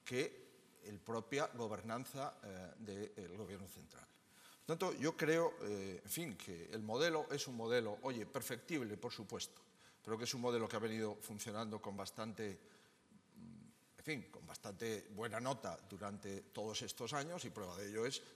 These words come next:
todos los índices de bienestar, económicos, etcétera. Y es un modelo perfectible, por supuesto. Yo no sé qué tendrá el Senado. Lo que sí sé es que todos mis colegas, cuando nos vamos haciendo mayores, nuestro objetivo es ser senador.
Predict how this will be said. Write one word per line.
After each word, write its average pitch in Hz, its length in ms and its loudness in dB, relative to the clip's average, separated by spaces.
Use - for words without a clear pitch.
todos 127 220 4
los 101 200 -2
índices 120 640 -6
de 98 80 -8
bienestar, 90 580 -2
económicos, 113 600 -2
etcétera. 131 380 -4
Y 139 60 -2
es - 80 -2
un 131 80 -2
modelo 131 260 4
perfectible, 120 560 -2
por 92 140 -8
supuesto. - 520 -6
Yo 151 160 2
no 196 140 2
sé 180 260 4
qué 156 140 2
tendrá 135 360 2
el 113 80 2
Senado. 80 440 -6
Lo 117 100 0
que 123 100 -2
sí 147 140 0
sé 170 140 4
es 170 100 2
que 151 100 0
todos 143 320 2
mis 131 160 -2
colegas, 131 400 2
cuando 117 260 -2
nos 110 140 -6
vamos 123 240 0
haciendo 127 320 -2
mayores, 139 400 2
nuestro 113 320 -2
objetivo 135 480 -2
es 123 120 -2
ser 123 120 2
senador. 107 460 -4